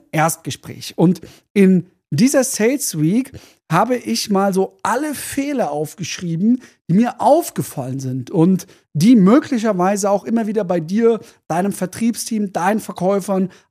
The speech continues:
auftauchen. Und auf die möchte ich jetzt,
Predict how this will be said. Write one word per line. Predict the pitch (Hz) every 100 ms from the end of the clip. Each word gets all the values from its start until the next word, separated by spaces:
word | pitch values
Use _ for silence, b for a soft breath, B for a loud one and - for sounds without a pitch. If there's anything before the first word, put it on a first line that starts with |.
| _
auftauchen. | 175 220 214 - 131 131
Und | 151
auf | 185 -
die | 247 311 B B _
möchte | 170 285 - 240
ich | 220 -
jetzt, | 226 -